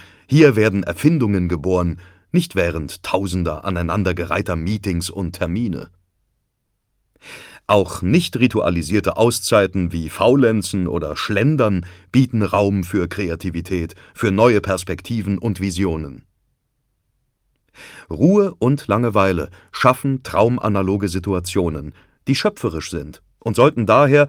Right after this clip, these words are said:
etwa in der Mittagspause oder während wir auf den Bus warten,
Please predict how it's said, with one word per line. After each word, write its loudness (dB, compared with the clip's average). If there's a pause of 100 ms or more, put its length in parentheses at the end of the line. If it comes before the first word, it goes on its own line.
(200)
etwa 0
in -2
der -2
Mittagspause 0
oder -2
während -2
wir -2
auf -8
den -4
Bus -2
warten, 2